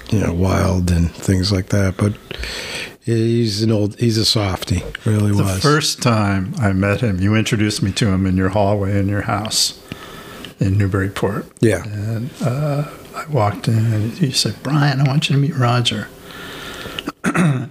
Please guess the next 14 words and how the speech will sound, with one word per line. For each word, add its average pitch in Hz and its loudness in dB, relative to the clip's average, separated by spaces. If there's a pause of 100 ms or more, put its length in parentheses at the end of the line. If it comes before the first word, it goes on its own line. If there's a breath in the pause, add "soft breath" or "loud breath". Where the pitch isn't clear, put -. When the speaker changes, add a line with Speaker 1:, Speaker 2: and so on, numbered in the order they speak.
Speaker 2:
And 110 2 (1900 loud breath)
what 123 0
you 123 -4
just - 0
said 117 0
was 110 0
true, 120 0
because 107 -2 (840 loud breath)
Raj 123 0
had 117 4
this 107 2
incredible 110 2
gift 110 -2
of 104 0